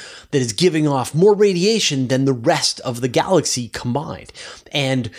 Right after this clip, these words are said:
we now know that what this is, is a supermassive black hole at the heart of this galaxy is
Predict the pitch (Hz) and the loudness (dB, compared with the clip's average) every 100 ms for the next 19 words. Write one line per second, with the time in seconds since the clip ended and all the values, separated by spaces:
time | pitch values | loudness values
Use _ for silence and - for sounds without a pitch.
0 | - - 135 135 123 131 101 92 104 98 | -18 -4 0 2 4 2 2 2 0 0
1 | 113 117 - 85 87 92 117 104 104 - | 0 -2 -2 -4 -4 -6 -6 -4 -2 -2
2 | - 147 156 139 123 123 - 117 113 110 | 0 -2 0 2 2 0 -2 -2 -2 -4
3 | - 76 90 - - 117 127 135 - 85 | -6 -8 -8 -8 -6 -4 -4 -6 -6 -8
4 | 90 104 95 | -8 -8 -10